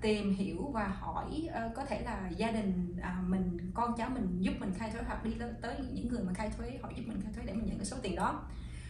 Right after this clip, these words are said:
Và, à, nó sẽ, cái số tiền đó sẽ apply vào cái, cái thuế của hai ngàn hai mươi. Thì năm hai ngàn hai mươi mốt, có nghĩa là năm hai ngàn hai mươi hai mới là nhận được, thì năm nay là hai mốt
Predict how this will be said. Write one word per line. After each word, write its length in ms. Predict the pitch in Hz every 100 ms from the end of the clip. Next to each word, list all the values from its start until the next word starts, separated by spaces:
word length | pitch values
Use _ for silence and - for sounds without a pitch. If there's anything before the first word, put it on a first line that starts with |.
| - -
Và, 480 | 202 202 196 190 190 - - -
à, 340 | 185 185 180 180 220
nó 320 | 214 269 339
sẽ, 420 | - 220 190 - -
cái 100 | 294
số 120 | 302 294
tiền 120 | 190
đó 120 | 196 269
sẽ 120 | 262
apply 500 | 269 - 254 247 233
vào 240 | 202 180
cái, 200 | 247 269 -
cái 120 | 180 -
thuế 220 | 247 277
của 100 | - 240
hai 120 | 233 220
ngàn 200 | 202 190
hai 160 | 208
mươi. 260 | 214 214 214 196 - - - - -
Thì 240 | 196 185
năm 180 | 202 220
hai 140 | 220
ngàn 120 | 196
hai 140 | 180 196
mươi 100 | 202
mốt, 180 | 220 - - - - - -
có 100 | 240
nghĩa 120 | 208
là 100 | 202
năm 200 | 180 196
hai 200 | - 226
ngàn 180 | 226 185
hai 300 | 180 226 240
mươi 100 | 247
hai 300 | 220 240 233
mới 140 | 233 262
là 180 | 196
nhận 240 | 170 165 180
được, 300 | 185 - -
thì 100 | 196
năm 140 | 202
nay 140 | 214 208
là 80 | 185
hai 260 | 185 214
mốt 240 | 220 214